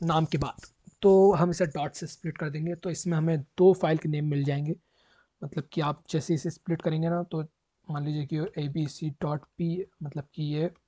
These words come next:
फोटो डॉट पी एन जी नाम की कोई सी फाइल का नाम है, ठीक है। तो ये क्या करेगा, हमें, अ, फोटो, इस तरीके से फोटो और फिर पीएनजी,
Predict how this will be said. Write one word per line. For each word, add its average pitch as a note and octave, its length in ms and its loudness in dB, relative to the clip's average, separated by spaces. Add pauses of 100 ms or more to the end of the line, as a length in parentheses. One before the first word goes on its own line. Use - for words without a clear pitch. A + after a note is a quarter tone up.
(1120)
फोटो E3 520 2 (520)
डॉट D#3 320 -2 (140)
पी E3+ 120 0
एन F3+ 160 2
जी E3+ 140 2
नाम D#3+ 220 0
की E3 120 -4
कोई E3+ 180 0
सी E3 160 -4
फाइल D3 240 -4
का E3 120 -4
नाम C3 320 -4
है, B2+ 60 -8
ठीक - 240 -6
है। E3+ 160 0 (380)
तो F3+ 60 2
ये F3 120 6
क्या F#3 120 2
करेगा, F3 320 4
हमें, F3 280 4 (840)
अ, D#3+ 280 4
फोटो, E3 880 0 (1300)
इस F3 140 -8
तरीके C#3+ 260 -6
से D#3 120 -10
फोटो F3 540 2
और D#3+ 300 0
फिर F3 480 2 (420)
पीएनजी, D#3+ 540 0